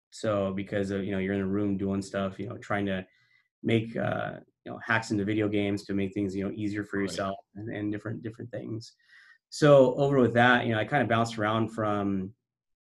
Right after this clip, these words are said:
Speaker 1: programming, then I went into web design for a little bit, did some graphics for a long time. I mean, even to this day, I still do some graphical work.
Speaker 2: Okay.
Speaker 1: And then, um,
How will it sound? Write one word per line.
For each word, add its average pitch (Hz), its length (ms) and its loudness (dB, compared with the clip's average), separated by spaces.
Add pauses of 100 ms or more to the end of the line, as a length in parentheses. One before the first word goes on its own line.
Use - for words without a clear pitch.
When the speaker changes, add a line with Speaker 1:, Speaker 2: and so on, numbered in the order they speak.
(340)
Speaker 1:
programming, 123 440 8
then 113 100 6
I 107 40 2
went 107 180 0
into 101 440 -2
web 107 180 0
design 101 380 -2
for 98 100 -12
a 98 40 -4
little 101 160 -2
bit, 98 160 -4
did 98 120 -8
some 98 140 -10
graphics 98 420 -4
for - 200 -8
a 95 40 -4
long 95 240 -4
time. 92 180 -8
I 95 40 -6
mean, 95 140 -6
even 98 340 -4
to - 100 -12
this 92 100 -12
day, 98 140 -10
I 98 40 -10
still 101 180 -12
do 104 100 -10
some - 160 -18
graphical - 380 -12
work. 104 240 -14 (280)
Speaker 2:
Okay. 131 300 -6 (140)
Speaker 1:
And 110 140 -6
then, 104 420 -2
um, 107 540 -10